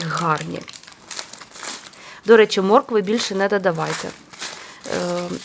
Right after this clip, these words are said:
все має бути, знаєте, в міру. Аптека в рівні, ідеальні, на око понасипала, але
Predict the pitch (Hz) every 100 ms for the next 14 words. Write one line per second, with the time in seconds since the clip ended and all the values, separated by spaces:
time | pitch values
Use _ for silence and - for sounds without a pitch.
0 | - 214 - 320 285 240 240 185 220 180
1 | 202 233 202 170 180 175 160 113 - -
2 | - _ _ - 180 - - 240 233 233
3 | 165 170 - - - - - - - 196
4 | 190 226 214 180 170 - 190 190 208 196
5 | 175 175 180 190 208 185 - 165 165 170
6 | 180 196 - 247 196 170 160 170 196